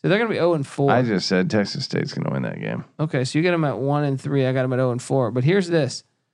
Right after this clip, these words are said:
Speaker 1: They're gonna lose the Nichols. Have you,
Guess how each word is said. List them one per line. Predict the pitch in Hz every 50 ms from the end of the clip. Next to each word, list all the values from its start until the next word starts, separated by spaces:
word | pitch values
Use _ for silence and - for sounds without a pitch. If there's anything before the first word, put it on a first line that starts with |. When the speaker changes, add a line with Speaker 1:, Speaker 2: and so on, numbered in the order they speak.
| _ _ _ _ _ _
Speaker 1:
They're | 143 170
gonna | 208 254 226
lose | 190 196 214 202
the | 160 147
Nichols. | 127 127 156 175 170 - - - - - - _ _ _ _ _ _ _ _ _ _ _ _ _ _ _ _ _ _ _ -
Have | 156 160 190
you, | 240 262